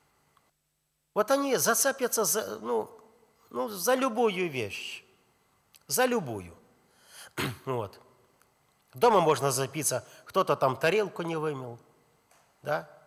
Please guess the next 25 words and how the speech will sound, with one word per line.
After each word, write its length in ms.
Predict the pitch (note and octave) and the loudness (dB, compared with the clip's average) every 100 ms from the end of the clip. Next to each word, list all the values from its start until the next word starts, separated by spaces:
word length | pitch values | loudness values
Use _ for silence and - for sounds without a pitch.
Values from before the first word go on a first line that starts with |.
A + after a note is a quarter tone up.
| - | -10
не 120 | D3 | -6
помыл. 440 | D3 C#3 C3 A#2+ G#2+ - - - | -2 -2 -2 -6 -10 -20 -20 -4
И 60 | F#3 | 0
уже 180 | G#3 C#4 | 2 4
может 280 | - G3 | 4 2
быть 280 | F3+ G3 - - - - | 0 -2 -4 -20 -20 -4
сварка. 580 | - C#3 A2 G#2 G2 - - _ _ _ _ _ _ _ _ _ _ _ _ _ _ | 0 4 2 0 -10 -16 -20 _ _ _ _ _ _ _ _ _ _ _ _ _ _
Там 220 | - A#3+ A#3+ | 4 4 6
где-то 220 | A#3 A3 | 4 6
еще 320 | G#3 - D#3+ | 4 2 0
что-то, 440 | - C3 A#2 G#2+ | 0 -6 -6 -8
что-то 360 | G2 - A#3+ A3+ | -2 2 2 2
не 140 | G#3+ | 2
так. 260 | G#3 D3+ D3 | 0 0 -2
Уже 240 | C4 C4+ | 0 0
все, 240 | C4 A3+ G3 | 0 0 0
уже 200 | F#3+ C4 | 0 -2
есть 240 | A3 F#3+ | 0 -2
причина. 460 | G3+ F#3 F#3 D#3+ D#3 - - | -4 -6 -4 -4 -6 -10 -6
И 120 | F#3 | 4
уже 260 | G#3 B3+ B3 | 6 6 4
можно 360 | F3 F#3 D#3 C#3 | 2 2 0 0
слышать 580 | - D3 B2 A#2 - - - - - _ _ _ _ _ _ _ | 0 0 -2 -8 -16 -20 -20 -20 -20 _ _ _ _ _ _ _
раздраженность, 920 | C3+ C#3+ C3+ C#3 B2+ G#3 G3+ E3+ - - - - - | 0 0 2 2 4 2 2 -4 -6 -12 -16 -10 -2
крик – 400 | E3 G#3+ - | 2 2 -2